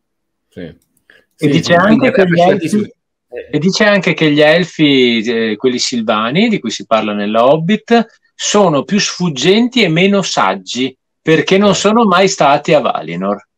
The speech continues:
Speaker 3: Esatto.
Speaker 2: E quindi
Speaker 3: Più
Speaker 2: ci dà già
Speaker 3: pericolosi,
Speaker 2: una
Speaker 3: dice.
Speaker 2: caratteristica. Sì.
Speaker 3: Mm. È vero, frase
Speaker 1: E
Speaker 3: ripresa anche nel film dell'Hobbit.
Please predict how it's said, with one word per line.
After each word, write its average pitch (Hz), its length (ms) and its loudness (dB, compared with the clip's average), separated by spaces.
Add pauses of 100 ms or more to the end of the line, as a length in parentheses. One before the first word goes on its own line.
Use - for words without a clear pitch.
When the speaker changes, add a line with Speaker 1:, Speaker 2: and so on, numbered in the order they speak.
(200)
Speaker 3:
Esatto. 101 240 -10
Speaker 2:
E 143 80 -4
quindi 156 380 0
Speaker 3:
Più 131 120 0
Speaker 2:
ci 185 120 -2
dà 160 80 0
già 165 60 2
Speaker 3:
pericolosi, 190 120 2
Speaker 2:
una 170 200 0
Speaker 3:
dice. - 60 -6
Speaker 2:
caratteristica. 113 840 -4 (220)
Sì. 135 380 -2
Speaker 3:
Mm. - 320 -12 (1700)
È 127 80 -14
vero, 120 180 -4
frase 147 260 -2
Speaker 1:
E 147 80 2
Speaker 3:
ripresa 143 320 0
anche 123 240 -6
nel 107 140 -8
film 101 320 -14
dell'Hobbit. 85 760 -16